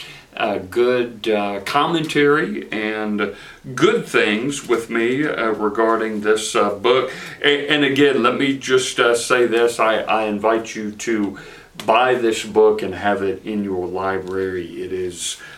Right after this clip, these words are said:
uh, so, so worth it.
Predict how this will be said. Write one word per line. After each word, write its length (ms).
uh, 160
so, 680
so 340
worth 480
it. 320